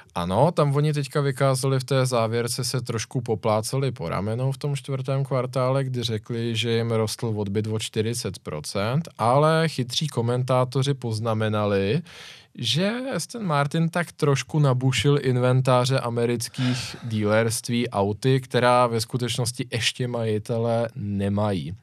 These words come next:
Speaker 2: Mhm.
Speaker 1: Ale jako furt, furt se ještě jako drápou z té propasti. Nejsou v tak pohodlné pozici jako Ferrari, které ne-, má nulový provozní dluh, které prostě jede, že jo.
Speaker 2: Úplně v pohodě.
Speaker 1: A co, minimálně co se týče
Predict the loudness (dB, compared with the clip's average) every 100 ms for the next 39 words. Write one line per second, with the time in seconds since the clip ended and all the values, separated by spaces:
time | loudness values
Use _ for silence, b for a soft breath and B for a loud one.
0 | -8 0 0 0 B B 2 4 4 4
1 | 4 4 4 2 -2 b b b b _
2 | 0 0 0 -4 0 2 2 -4 -8 -4
3 | -4 -4 -8 -6 -2 -2 -2 -2 -2 0
4 | 0 2 4 4 2 -2 -2 -2 0 0
5 | -2 -4 -4 -2 0 2 2 2 0 0
6 | -2 0 0 -2 -2 -2 -4 -2 0 0
7 | -2 -4 -2 0 2 2 0 -2 0 0
8 | 0 0 0 -2 -2 2 4 4 2 0
9 | 0 0 0 -2 -2 -4 -8 -8 -4 -4
10 | -4 -8 -8 -6 -2 0 0 -2 -6 -10
11 | -8 -2 0 0 0 2 0 -2 2 6
12 | 6 6 2 0 0 4 4 6 4 2
13 | 0 -2 -2 -2 0 4